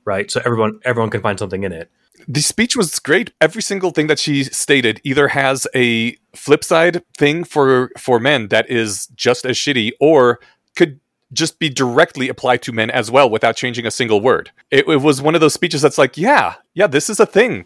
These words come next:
Speaker 2: that sucks about being a human in a society, and it's not fair." Sometimes it's good to get a little mad about something. Or a lot mad about something.
Speaker 1: Wh-, what I wanna be careful to, to not do here is just, is to say that, like, I don't think that it was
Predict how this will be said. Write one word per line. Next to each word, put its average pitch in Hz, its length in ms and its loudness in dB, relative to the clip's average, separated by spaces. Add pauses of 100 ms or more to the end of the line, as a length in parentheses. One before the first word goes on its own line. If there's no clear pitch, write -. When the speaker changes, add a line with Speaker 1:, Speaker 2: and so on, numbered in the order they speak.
(120)
Speaker 2:
that 131 160 -2
sucks - 560 0
about 127 300 0
being 156 240 0
a 156 40 0
human 175 360 -4
in 117 100 -2
a 156 80 2
society, 165 640 0 (320)
and 143 180 -2
it's - 140 -4
not 156 240 0
fair." 87 400 -2 (360)
Sometimes 220 420 2
it's 160 120 -6
good 151 260 2
to 127 100 -2
get 131 160 2
a - 20 0
little 123 180 -2
mad 95 200 0
about 85 220 -4
something. 78 340 -12 (440)
Or 147 180 6
a 107 60 4
lot 113 240 2
mad 95 200 -2
about 82 240 -8
something. 101 320 -10
Speaker 1:
Wh-, - 280 -12
what 175 120 2
I - 20 0
wanna 208 160 -2
be - 80 -4
careful 139 240 -2
to, 104 300 0
to 113 180 -4
not 110 220 -2
do 107 100 -2
here 98 180 -2
is 92 120 -6
just, - 320 -6
is 117 140 -2
to 107 100 -4
say 113 180 0
that, 104 160 -4
like, 95 300 -6
I 113 100 -2
don't 127 240 -2
think 113 200 -2
that 101 100 -2
it 101 100 -4
was 98 640 -4